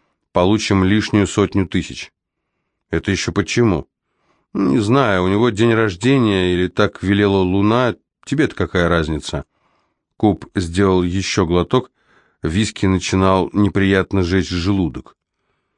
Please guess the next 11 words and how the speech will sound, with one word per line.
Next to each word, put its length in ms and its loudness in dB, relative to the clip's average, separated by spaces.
«Он 240 0
точно 400 0
сказал 460 0
про 200 0
сотню 400 -2
тысяч?» 560 -8
«Да». 540 -2
«Он 200 2
нас 220 0
не 160 2
кинет? 480 -2